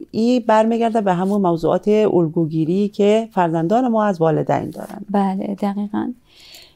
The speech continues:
Speaker 2: یا من یک، اه، تمثیل، اه،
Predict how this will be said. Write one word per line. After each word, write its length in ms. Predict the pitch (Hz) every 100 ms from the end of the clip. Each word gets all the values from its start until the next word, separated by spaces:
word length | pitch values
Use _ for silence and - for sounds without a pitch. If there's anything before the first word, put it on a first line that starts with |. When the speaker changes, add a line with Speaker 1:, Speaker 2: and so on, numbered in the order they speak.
| _ -
Speaker 2:
یا 240 | 392 392 381 -
من 520 | 262 262 269 320 330
یک، 340 | 277 285 - -
اه، 320 | 202 196 196
تمثیل، 640 | - 220 214 208 - 240
اه، 240 | 240 240